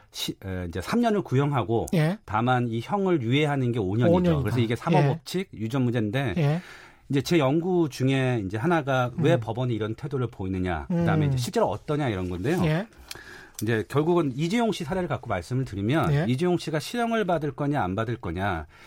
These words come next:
Speaker 1: 자, 제가 데이터를 통해서 보면, 어, 이재용 씨의 실형 가능성을 높여주는 요인이 있고요.
Speaker 2: 예.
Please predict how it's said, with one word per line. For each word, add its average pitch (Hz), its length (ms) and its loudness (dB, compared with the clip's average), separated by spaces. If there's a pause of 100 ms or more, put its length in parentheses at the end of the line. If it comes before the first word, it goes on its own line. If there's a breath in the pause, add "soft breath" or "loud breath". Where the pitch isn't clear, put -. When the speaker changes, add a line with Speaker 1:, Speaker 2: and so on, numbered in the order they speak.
(160 loud breath)
Speaker 1:
자, 135 120 0
제가 127 180 0
데이터를 175 480 0
통해서 151 400 0
보면, 95 640 -2 (720 loud breath)
어, 87 540 -6 (180)
이재용 160 360 0
씨의 180 180 -2
실형 262 240 -2
가능성을 202 380 0
높여주는 185 540 0
요인이 107 360 0
있고요. 82 460 -6
Speaker 2:
예. 156 240 2